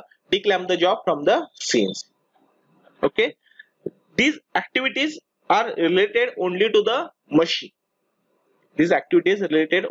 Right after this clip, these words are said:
only to the machine. Okay, this chart is called as equipment type flow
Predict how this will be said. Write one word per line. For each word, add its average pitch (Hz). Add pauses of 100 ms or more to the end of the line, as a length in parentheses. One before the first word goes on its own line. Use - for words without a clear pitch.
only 156
to 160
the 190 (360)
machine. - (720)
Okay, 196 (600)
this 220
chart 190
is 202
called 170
as 262 (560)
equipment 208
type 214
flow 190